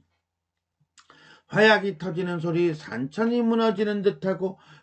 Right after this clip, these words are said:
불이 사면으로 일어나며 화강이 하늘에 충천하였다. 하늘에 충천하다라고 하니까 뭐야? 가득 차다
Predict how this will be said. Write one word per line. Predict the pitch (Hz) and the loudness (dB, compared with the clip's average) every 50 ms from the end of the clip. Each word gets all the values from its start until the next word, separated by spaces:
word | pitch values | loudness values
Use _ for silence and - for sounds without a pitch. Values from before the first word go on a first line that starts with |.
| _ _ | _ _
불이 | - 165 180 190 190 | 0 0 2 2 0
사면으로 | 151 - 139 151 170 175 185 185 180 180 175 185 185 175 | -2 -2 -2 -2 0 0 -2 -2 -2 -2 0 0 0 2
일어나며 | 151 170 165 175 175 175 165 165 165 165 160 156 - - | 0 0 0 0 0 0 0 0 2 0 0 -2 -4 -6
화강이 | - 214 226 226 226 220 214 220 214 214 202 | -2 -2 0 0 2 2 2 2 0 -2 -4
하늘에 | 196 - - 262 269 269 254 233 226 226 - | -6 -8 -6 -4 -2 0 2 2 0 0 -2
충천하였다. | - - 269 294 269 - 247 240 233 208 196 160 - 156 127 98 - _ - - - _ _ | -10 -16 -16 -16 -12 -12 -6 -2 0 0 -2 -2 -4 -8 -10 -10 -12 _ -20 -20 -20 _ _
하늘에 | _ - 226 233 226 220 220 214 220 | _ -4 -2 0 4 4 4 4 4
충천하다라고 | - - 226 262 247 226 - 233 247 240 240 233 226 240 226 233 233 233 233 220 185 175 151 175 | -2 -8 -8 -8 -8 -6 -4 -2 0 2 2 2 4 4 6 6 6 6 4 4 2 2 2 0
하니까 | 170 160 147 147 - 185 | 0 0 0 0 0 0
뭐야? | 180 147 147 156 156 | 0 2 2 0 0
가득 | - - - - 143 131 202 220 - - _ | -4 -8 -12 -12 -6 -2 -2 -2 -2 -4 _
차다 | - 170 208 214 220 220 214 220 214 - | -4 -2 -2 2 4 6 6 6 4 2